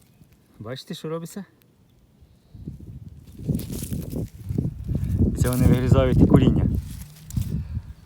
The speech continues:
Оце в кого така тема є. А ви думаєте, чого воно не росте?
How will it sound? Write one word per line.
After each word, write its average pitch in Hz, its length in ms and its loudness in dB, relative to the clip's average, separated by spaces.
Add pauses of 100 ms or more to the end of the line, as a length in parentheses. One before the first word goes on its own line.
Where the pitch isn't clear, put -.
(220)
Оце 123 180 -2
в - 120 4
кого 120 200 6
така - 220 4
тема 147 260 0
є. 113 200 0 (1800)
А 110 60 -8
ви 113 120 -6
думаєте, 120 340 -8
чого 120 160 -12
воно 120 120 -10
не 120 80 -10
росте? 135 300 -12